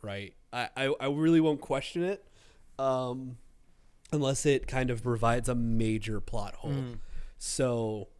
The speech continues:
Speaker 1: what, what do you not like? What do you think was too much?
Speaker 2: I don't think it's necessarily too much. I think they just could have done it better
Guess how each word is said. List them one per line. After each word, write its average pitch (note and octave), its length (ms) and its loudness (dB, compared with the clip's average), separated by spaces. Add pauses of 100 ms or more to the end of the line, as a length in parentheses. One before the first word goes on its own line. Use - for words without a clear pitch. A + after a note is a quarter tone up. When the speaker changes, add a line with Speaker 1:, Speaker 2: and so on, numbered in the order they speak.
(240)
Speaker 1:
what, D3 340 2
what F#3+ 160 2
do - 100 -4
you C#3 520 0
not A#2+ 420 -2
like? G2 280 -4
What C3+ 120 2
do D3 60 2
you C#3 80 2
think B2 240 6
was G#2+ 120 2
too A2+ 200 -4
much? G2+ 100 2
Speaker 2:
I F3+ 40 4
don't A#3 280 2
think A#3 200 -4
it's D#3+ 180 -4
necessarily D#3+ 960 -4
too - 360 -12
much. B2 680 -4
I B2+ 100 -6
think C3+ 200 -6
they B2+ 120 -4
just A#2+ 200 -8
could C3+ 160 -8
have G2+ 140 -8
done A#2 180 -6
it G2 160 -12
better A2+ 560 -8